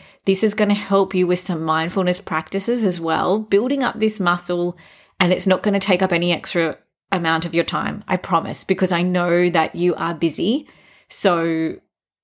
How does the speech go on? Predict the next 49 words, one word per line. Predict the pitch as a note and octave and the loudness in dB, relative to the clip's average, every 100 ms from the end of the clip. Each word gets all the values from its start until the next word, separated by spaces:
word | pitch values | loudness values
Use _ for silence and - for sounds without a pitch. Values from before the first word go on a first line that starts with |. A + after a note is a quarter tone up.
| _ _ _ _ | _ _ _ _
I, | F#3+ - | 0 2
I | F#3+ | 2
know | F#3+ | 4
you, | F#3 F#3+ | 4 4
there's | F#3 F3+ F3+ | 4 2 0
nothing | E3+ G3 F3+ | -2 0 0
else | E3 - | 0 0
you | E3 | -2
need | D#3+ D#3+ | 0 0
to | D3+ | 0
add | D#3+ | 0
into | D#3 E3+ E3 | 0 0 0
your | D#3+ D#3+ | 0 2
day. | E3 D#3+ | 0 -2
I'm | D#3 | 0
not | F3 | 0
gonna | - F#3+ - - | 2 0 -2 -4
ask | F3 E3+ F#3 - | -2 0 -2 -2
you | G3 | 0
at | F3 | 2
this | E3+ | 0
point | - - E3 D#3+ - - - _ | -2 -4 -2 -4 -6 -18 -20 _
to | - F#3+ F3+ F3 | 0 2 4 2
meditate | - F3 F3+ E3+ - E3+ E3 - | 0 2 2 2 0 -2 -2 -2
for | - E3 D#3+ - | 0 2 2 -2
ten | - F#3+ E3 | -2 -2 0
minutes, | E3+ D#3+ | 0 0
fifteen | - E3+ - E3 | 0 -2 0 0
minutes. | D#3+ D#3 - | 0 -2 -2
If | E3 | 0
you | E3+ | 2
want | F3 F3 F#3+ | 2 2 2
to, | A3+ B3+ | 2 0
great. | G#3 F3+ E3+ A#3 | -2 0 0 0
If | F#3 F3 | -2 -4
you | |
don't, | D#3+ E3+ D#3+ E3 A#3+ C4+ - - - _ _ | -4 -2 -2 0 -2 -4 -16 -20 -20 _ _
uh, | F3+ F3+ E3+ D#3+ - _ | 0 2 2 2 -2 _
and | G3 F#3+ | 2 2
even | F3+ F3+ | 2 2
if | F3+ | 0
you | F3+ | 0
do, | E3 F3 E3 | 0 2 2
these | E3 F#3 G3 | 4 2 2
tips | - - - - | 0 -2 -2 -2
are | E3 | -2
super | - F#3 E3 | 0 0 -2
helpful. | D#3+ E3 - - G2 - _ - _ _ | -2 -2 -4 -6 -8 -8 _ -20 _ _
So | - | 0